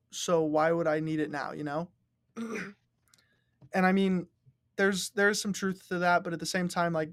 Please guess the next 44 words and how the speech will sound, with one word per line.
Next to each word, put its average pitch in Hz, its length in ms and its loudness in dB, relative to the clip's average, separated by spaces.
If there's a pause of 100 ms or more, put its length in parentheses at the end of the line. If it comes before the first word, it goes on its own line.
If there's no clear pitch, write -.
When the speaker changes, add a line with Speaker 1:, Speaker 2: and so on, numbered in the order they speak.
(120)
Speaker 1:
it's 196 120 -10
always 196 260 4
good 165 380 -2 (420)
to, - 100 -6
like, 156 220 0 (400)
that, 185 180 -2
that 202 120 0
they're 202 120 2
trying, 170 720 4
you 165 80 -2
know, 156 180 0
that 151 100 -2
they're 156 100 -2
trying 156 460 0
now, 151 360 -2 (400)
like, 160 120 -2
the 160 80 0
whole 160 200 4
Speaker 2:
Mm-hmm. - 20 4
Speaker 1:
better 156 320 2
late 156 220 0
than 151 140 -4
never. 156 420 0 (360)
But 170 100 2
I 165 40 8
think 196 200 0
there's 180 160 0
just - 260 -4
always 175 280 2
gonna 170 140 0
be 165 100 0
that 147 180 2
part 170 240 4
of 156 80 0
me 151 120 -2
that's 147 260 -4
like, 151 180 -4 (600)
"I 170 120 6
don't 160 220 6
want 151 320 0
that," 117 240 -4
you 160 80 -6
know? 151 260 -4 (1600)
Speaker 2:
Right. 185 260 -4